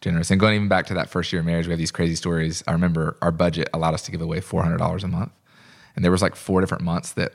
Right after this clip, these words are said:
what we chose to give away to, like, met an exact need. So it's like, so, like, even in our first year, I think I made eighteen grand that year. And she didn't make anything 'cause she was in school. We, we saw, like, this generosity thing playing out in our lives in a really exciting way. So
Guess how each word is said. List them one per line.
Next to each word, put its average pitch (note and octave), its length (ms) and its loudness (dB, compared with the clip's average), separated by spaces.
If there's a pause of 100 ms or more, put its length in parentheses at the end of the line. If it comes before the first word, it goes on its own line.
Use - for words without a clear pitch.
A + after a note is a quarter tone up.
what E2 180 0
we E2+ 120 -2
chose E2 280 0
to E2+ 80 -4
give D#2+ 140 -2
away E2+ 260 -2
to, F2 240 -2
like, E2 180 -2
met E2 200 0
an E2 80 -2
exact E2 380 -2
need. D#2+ 440 -4 (460)
So A2+ 60 -8
it's A2 100 -4
like, A2 280 0 (540)
so, B2 80 -4
like, G#2+ 140 2
even C3 220 2
in A#2 80 0
our G2+ 120 2
first G2+ 260 -2
year, G#2 160 0
I E2+ 60 -4
think G#2+ 140 0
I G2+ 40 2
made F2+ 180 -2
eighteen F2 260 -6
grand E2+ 260 -4
that - 120 -10
year. - 280 -12 (280)
And E2 100 -4
she G2 100 0
didn't D#2 80 -4
make E2 120 -8
anything F2+ 260 -2
'cause F2+ 100 -10
she F2 60 -12
was - 60 -6
in - 60 -8
school. F2+ 320 -4
We, F2 220 -6
we F#2 120 -2
saw, G#2 440 2
like, F#2 200 -2
this F2+ 160 0
generosity E2+ 540 0
thing E2+ 180 -8
playing E2+ 180 -6
out E2 100 -6
in D#2+ 40 -8
our E2+ 60 -6
lives E2+ 240 -4
in F2 60 -6
a E2+ 40 -4
really E2 140 -6
exciting - 360 -8
way. G#2 180 0
So G2+ 480 2